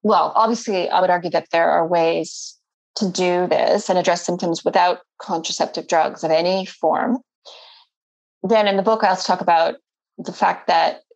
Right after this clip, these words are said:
if you're gonna take any contraceptive drugs or progestins, then the hormonal I U D is arguably a more logical s-, one to do because it's, works locally in the uterus. It doesn't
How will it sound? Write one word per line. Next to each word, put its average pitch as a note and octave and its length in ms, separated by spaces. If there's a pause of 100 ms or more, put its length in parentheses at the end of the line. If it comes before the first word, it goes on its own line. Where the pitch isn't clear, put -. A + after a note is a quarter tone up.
(120)
if E3 100
you're G3+ 100
gonna C4 160
take A#3 280
any G3 400
contraceptive A3 520
drugs G#3+ 280
or G#3 100
progestins, G#3+ 800
then F3+ 220
the F3+ 80
hormonal G3 400
I F3 140
U F3 60
D F3+ 220
is F3 140
arguably E3+ 800 (760)
a F#3+ 120
more F3+ 220
logical E3 760 (420)
s-, - 200
one D#3+ 260
to D#3 120
do E3 360
because G3+ 460
it's, - 460 (320)
works D#3+ 240
locally A3+ 500
in F3 120
the F3 40
uterus. F#3+ 380
It E3 100
doesn't E3+ 380